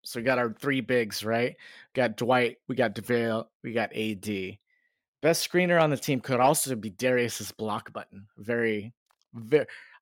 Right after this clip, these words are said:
I don't know if he's more of a block guy or more of a mute. I think he probably low-key mutes more people, but just doesn't say anything and lets them shout into the,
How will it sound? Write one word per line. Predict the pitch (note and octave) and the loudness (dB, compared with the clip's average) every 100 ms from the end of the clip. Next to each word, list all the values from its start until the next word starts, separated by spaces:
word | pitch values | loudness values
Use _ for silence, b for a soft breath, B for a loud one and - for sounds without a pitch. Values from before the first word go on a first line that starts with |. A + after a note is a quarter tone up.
| - | 0
I | |
don't | E3+ | 4
know | A3 | 6
if | A3 | 6
he's | G3 D#3+ D#3 | 4 2 0
more | D#3 D#3 E3 | 2 6 6
of | B2+ | 6
a | |
block | A2+ A#2 C#3 E3 | 0 2 2 4
guy | F3+ F3+ | 4 4
or | E3+ B2 | 4 2
more | B2+ A#2+ | 0 -2
of | G#2 | -4
a | |
mute. | G2+ G2+ G#2+ G2 - | -8 -8 -10 -12 -8
I | C3 | -4
think | - G3+ | -2 0
he | D4 | -2
probably | C#4+ A3 G3+ F#3+ | 0 2 4 4
low-key | D3 D3+ - D3 | 6 4 2 -2
mutes | A#2+ C3 - | -2 -2 -2
more | D#3 D3 | 0 2
people, | D#3 D3+ E3 | 2 0 0
but | D3 A#2+ | 0 0
just | B2 - - b b _ - | -2 -4 -14 b b _ -2
doesn't | B2+ A#2+ A2 | 0 0 -2
say | A2+ A#2+ | -4 -4
anything | G#2 A2+ G#2+ | -6 -6 -4
and | |
lets | A2 G#2+ | -4 -6
them | - G#2 | -6 -2
shout | - A2+ | 0 0
into | F#2+ G2+ | -2 -8
the, | G2 G2 | -8 -10